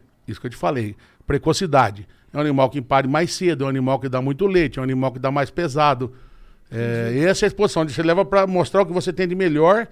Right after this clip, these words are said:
Speaker 2: Então a genética deve dominar nisso, né? Tipo, porque a genética é o que comanda o quão grande vai ser o bicho ou não.
Speaker 1: Com toda certeza. Por isso que muitos animais, são sele-, a seleção genética é pra isso. Onde você separa os melhores animais pra produzir a partir daqueles animais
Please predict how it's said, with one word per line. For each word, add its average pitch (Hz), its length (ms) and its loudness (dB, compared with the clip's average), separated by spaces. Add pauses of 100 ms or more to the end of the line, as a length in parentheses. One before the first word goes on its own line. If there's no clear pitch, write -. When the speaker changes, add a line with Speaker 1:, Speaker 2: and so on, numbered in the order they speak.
Speaker 2:
Então 220 260 -8
a 294 60 -6
genética 247 500 -10
deve 254 160 -6
dominar 320 440 -8
nisso, 202 360 -8
né? 143 400 -12
Tipo, - 220 -20
porque 156 320 -8
a 170 80 -6
genética 185 340 -10
é 285 40 -10
o - 20 -12
que 277 160 -10 (160)
comanda 240 580 -4
o 185 80 -6
quão 196 320 -6
grande 185 400 -6
vai 170 120 -10
ser - 140 -16
o 160 60 -10
bicho 175 420 -12
ou 170 80 -6
não. 147 200 -10 (180)
Speaker 1:
Com 143 160 -6
toda 127 200 -4
certeza. 180 600 -2 (460)
Por 147 160 0
isso 190 180 0
que 226 100 -2
muitos 208 240 0
animais, 160 480 4
são 151 140 -6
sele-, 156 360 -2
a 143 120 4
seleção 160 340 0
genética 160 360 2
é 175 40 4
pra 214 180 4
isso. 156 280 0 (440)
Onde 143 180 -2
você 165 180 -2
separa 165 340 0
os 143 80 -4
melhores 160 500 4
animais 170 540 2 (160)
pra 151 120 4
produzir 190 440 4
a 185 60 4
partir 165 320 0
daqueles 170 320 0
animais 180 540 0